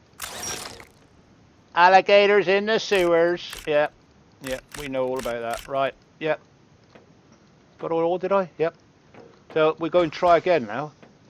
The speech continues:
Actually, it'd be fairly good idea to have that thing down here, wouldn't it? <laughs>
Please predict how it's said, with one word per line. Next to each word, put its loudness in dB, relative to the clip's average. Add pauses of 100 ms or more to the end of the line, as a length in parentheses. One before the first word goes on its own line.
(420)
Actually, -4 (3500)
it'd -10
be -8
fairly -8
good -6
idea -4
to -2
have -2
that -2
thing -8
down 2
here, -2
wouldn't -6
it? -14 (160)
<laughs> -8